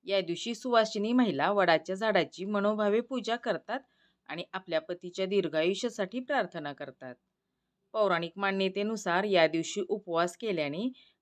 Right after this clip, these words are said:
महिलांना सौभाग्य प्राप्त होतं. या दिवशी वटपौर्णिमेची पूजा केल्यामुळे पतीला दीर्घायुष्य लाभतं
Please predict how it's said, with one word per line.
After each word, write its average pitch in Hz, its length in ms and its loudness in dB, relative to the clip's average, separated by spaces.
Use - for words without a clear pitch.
महिलांना 185 500 -4
सौभाग्य 165 520 -4
प्राप्त 233 420 -6
होतं. 135 380 -14
या 240 160 -2
दिवशी 262 280 -2
वटपौर्णिमेची 226 880 2
पूजा 214 360 0
केल्यामुळे 190 600 2
पतीला 202 340 2
दीर्घायुष्य 175 580 4
लाभतं 147 420 2